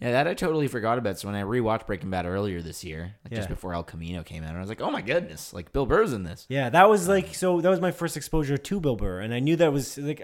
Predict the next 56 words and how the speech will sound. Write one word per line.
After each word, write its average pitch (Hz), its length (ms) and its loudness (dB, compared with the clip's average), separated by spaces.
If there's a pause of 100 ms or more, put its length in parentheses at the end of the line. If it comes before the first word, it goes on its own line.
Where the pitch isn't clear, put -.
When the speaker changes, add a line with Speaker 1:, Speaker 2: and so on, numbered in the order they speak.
Speaker 2:
"Who 233 100 -2
is 233 140 -2
this 165 220 0
guy? 113 200 0
I've 110 80 -4
never 143 240 -2
really 131 200 -2
seen 131 280 -4
him 156 100 -2
in 165 120 -2
much." 170 340 -6 (400)
And 151 140 0
then 180 80 6
I - 20 4
saw 165 380 2
his 147 160 -4
specials 143 520 -2
on 110 160 -4
Netflix. 110 600 -6 (160)
I - 0 -
was 156 60 -10
like, 156 100 -10
"That's 185 160 -8
the - 80 -6
Speaker 1:
Which 143 60 -8
Speaker 2:
guy 139 100 -2
Speaker 1:
are - 80 -4
Speaker 2:
from" - 160 -4
Speaker 1:
fa-, 143 140 -8
fantastic. 85 680 -10 (180)
Speaker 2:
And, 165 300 0
uh, 170 320 6 (120)
and 156 280 -4
I 151 80 0
was, 156 240 2
I'm 156 140 0
a 170 80 2
big 175 160 0
fan 170 180 0
of 147 80 -2
Craig 131 240 0
Ferguson, 131 540 -8 (100)
so 110 140 -8
the 117 60 -2
Speaker 1:
Mm-hmm. 113 80 -4
Speaker 2:
Late 113 200 -4
Late 110 180 -6
Show 131 200 -6
with 131 120 -10
Craig 120 200 -8
Ferguson, 139 480 -6
and 113 200 -6
he 117 220 -10
would 135 140 -2
always 127 260 -2
mention 110 460 -8